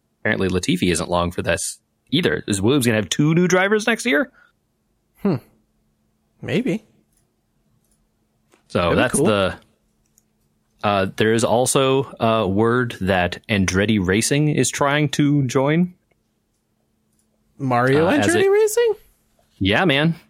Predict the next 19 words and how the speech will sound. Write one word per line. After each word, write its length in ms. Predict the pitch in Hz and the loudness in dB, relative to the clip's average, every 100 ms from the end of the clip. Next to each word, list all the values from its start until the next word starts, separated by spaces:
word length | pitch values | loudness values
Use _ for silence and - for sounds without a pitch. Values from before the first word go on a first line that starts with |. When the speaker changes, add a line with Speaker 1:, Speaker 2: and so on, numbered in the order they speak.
| _ _ | _ _
Speaker 1:
As 200 | 101 101 | -2 0
an 120 | 107 | 0
American 540 | 104 101 95 113 117 113 | 2 2 2 0 0 0
F 220 | 107 - | 0 0
one 180 | 110 123 | 0 0
team. 260 | 147 185 - _ _ _ _ _ _ _ _ _ _ _ _ _ - | 0 0 -4 _ _ _ _ _ _ _ _ _ _ _ _ _ -2
Speaker 2:
They 200 | 135 127 | 0 0
just 220 | 147 - | -2 -4
add 300 | 120 117 131 | 0 0 0
them 180 | 269 247 | 0 2
or 100 | 139 | 2
what? 360 | 151 131 - - _ _ _ _ _ _ | 2 0 -2 -12 _ _ _ _ _ _
Speaker 1:
Yeah, 240 | 107 131 123 | -2 0 0
they 120 | 101 | 0
wanna 320 | 107 113 117 | 2 2 0
join 300 | 110 104 110 | 0 0 0
the 60 | 110 | 0
grid. 300 | 123 117 - _ _ _ _ - | 0 -2 -6 _ _ _ _ -12
Speaker 2:
But, 160 | 127 | -12